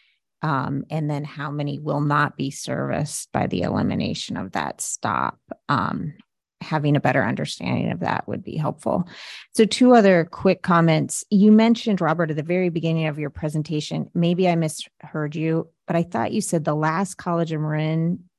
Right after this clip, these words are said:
route would be at eight thirty or would be at eight oh three, but to meet classes that go till eight thirty.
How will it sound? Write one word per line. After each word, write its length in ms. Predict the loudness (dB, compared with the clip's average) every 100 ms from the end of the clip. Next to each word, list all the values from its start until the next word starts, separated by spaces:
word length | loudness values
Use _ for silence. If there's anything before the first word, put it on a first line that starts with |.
| -14
route 400 | -4 0 0 -2
would 200 | -6 -4
be 180 | -4 -4
at 100 | -4
eight 260 | -6 -6 -8
thirty 680 | -8 -6 -4 -2 -2 -2 -6 _ 2
or 100 | 4
would 220 | 6 4
be 140 | 0
at 80 | -2 -2
eight 200 | -2 0
oh 120 | -2
three, 460 | -6 -8 -4 -2
but 300 | -2 -2 -4
to 140 | -4 -2
meet 440 | 0 0 -2 -6 _
classes 540 | -4 -2 -2 -4 -6
that 100 | -8
go 200 | -4 -4
till 280 | -2 -6 -4
eight 260 | -6 -6 _
thirty. 600 | -6 -4 -2 -2 -4